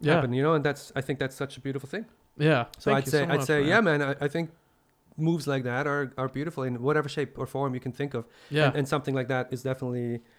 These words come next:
Speaker 2: is definitely one way to do it, and seems
Speaker 1: Yeah.
Speaker 2: like you're having fun too, and, and, and so it's only
Speaker 1: Trying.
Speaker 2: yeah. So that's, that's, I'd say thanks, thanks for that, man.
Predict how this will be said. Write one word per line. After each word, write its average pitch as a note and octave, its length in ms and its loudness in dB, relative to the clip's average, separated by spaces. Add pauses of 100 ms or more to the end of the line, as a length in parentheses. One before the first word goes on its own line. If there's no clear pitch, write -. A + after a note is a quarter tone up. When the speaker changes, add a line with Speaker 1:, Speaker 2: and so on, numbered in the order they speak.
(480)
Speaker 2:
is C3 140 -2
definitely C#3 240 -2
one B2+ 160 -2
way A#2+ 100 -2
to A2 60 -6
do C3+ 180 0
it, A#2+ 100 0
and A#2 120 -6
seems - 120 0
Speaker 1:
Yeah. C3+ 100 6
Speaker 2:
like A2+ 100 -2
you're B2+ 100 -2
having A#2+ 160 -4
fun C3+ 280 -4
too, C#3 200 -6 (160)
and, B2 140 -6
and, B2 240 -4
and B2+ 100 -6
so C#3 160 -2
it's B2+ 160 -6
only D#3 200 2
Speaker 1:
Trying. D3 300 2 (260)
Speaker 2:
yeah. C4 200 6
So E3 160 0
that's, F3 300 -2
that's, - 440 -6
I'd E3 140 -6
say D#3+ 280 0
thanks, C#3+ 320 -6
thanks - 220 -4
for - 100 -10
that, F3 200 -4
man. D#3 240 -6